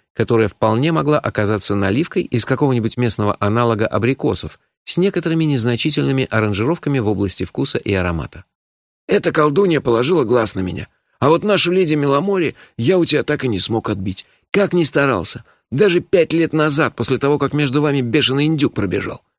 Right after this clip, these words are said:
Никогда заранее не знаешь, кто тебя приголубит, а кто пошлёт подальше". "Что?" изумлённо переспросил я.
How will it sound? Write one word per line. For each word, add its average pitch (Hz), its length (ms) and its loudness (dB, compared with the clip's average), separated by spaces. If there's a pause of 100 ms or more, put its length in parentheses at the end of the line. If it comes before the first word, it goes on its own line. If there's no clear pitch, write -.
(240)
Никогда 175 420 4
заранее 139 360 2
не 127 140 2
знаешь, 170 320 0
кто - 280 0
тебя 131 240 0
приголубит, 98 600 -2 (220)
а 113 100 2
кто 190 180 0
пошлёт 120 360 0
подальше". 143 540 -2 (720)
"Что?" 160 460 -2 (420)
изумлённо 139 500 2
переспросил 131 580 -2
я. 117 200 -4